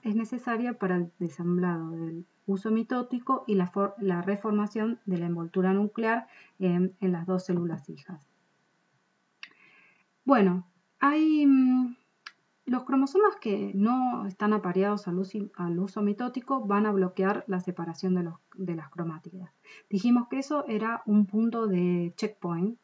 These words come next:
¿sí? ¿Qué es eso? Justamente chequea si los cromátidas están unidos a la semit-, al, al uso mitótico. Y en realidad este checkpoint asegura que la célula no entre en anafase a menos que los cromosomas estén correctamente orientados en el uso mitótico.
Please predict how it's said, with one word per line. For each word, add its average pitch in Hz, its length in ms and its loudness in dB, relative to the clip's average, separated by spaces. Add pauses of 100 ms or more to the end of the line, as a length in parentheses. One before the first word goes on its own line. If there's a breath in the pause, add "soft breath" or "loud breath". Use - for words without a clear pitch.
¿sí? 196 320 -4 (320 soft breath)
¿Qué 190 120 -4
es 185 80 -2
eso? 180 260 0
Justamente 202 560 0
chequea 226 460 -2
si 196 160 -2
los 175 140 -6
cromátidas 190 600 0
están 180 260 0
unidos 180 380 2
a 170 60 -8
la 165 80 -10
semit-, 160 480 -18
al, 165 280 -8 (380)
al 170 160 -2
uso 175 220 -4
mitótico. 180 640 -10 (560 soft breath)
Y 226 400 2
en 208 240 0
realidad 226 300 0
este 254 280 -6
checkpoint 294 580 0
asegura 226 480 2
que 214 100 -2
la 196 120 0
célula 233 400 -2
no 202 140 6
entre 214 300 0
en 196 80 2
anafase 247 640 -2
a 202 120 0
menos 196 260 2
que 196 100 -2
los 180 140 0
cromosomas 202 600 -2
estén 185 260 -2
correctamente 185 720 0
orientados 202 520 0
en 175 120 -6
el 165 100 -10
uso 170 200 -16
mitótico. 185 640 -16